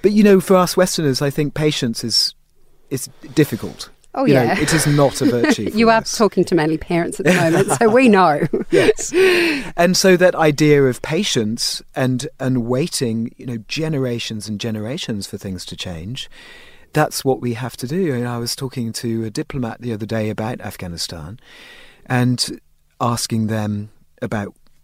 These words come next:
Speaker 1: you know, what they thought of, of how long it would take before Afghanistan is a, is a truly safe com-, country and a functioning country. Um, and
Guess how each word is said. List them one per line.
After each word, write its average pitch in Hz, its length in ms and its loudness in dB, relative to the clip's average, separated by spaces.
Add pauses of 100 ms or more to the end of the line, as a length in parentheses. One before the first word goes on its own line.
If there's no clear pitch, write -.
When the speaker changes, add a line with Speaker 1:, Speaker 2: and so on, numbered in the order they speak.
(160)
Speaker 1:
you - 80 -10
know, 104 80 -4
what 107 180 -6
they 98 100 -10
thought 104 380 -4
of, 95 340 -10
of 98 100 -12
how 117 220 -4
long 104 320 0
it 104 100 -6
would 101 140 -8
take 104 240 -6
before 104 280 -6
Afghanistan 98 600 -6
is 95 180 -8
a, 90 160 -10 (560)
is 123 140 -6
a 113 40 -6
truly 135 380 -2
safe 196 420 -2
com-, 101 240 -10 (160)
country 110 380 -6
and 104 100 -4
a 104 40 -6
functioning 107 680 -4
country. - 520 -14 (680)
Um, 113 440 0 (340)
and 117 480 -2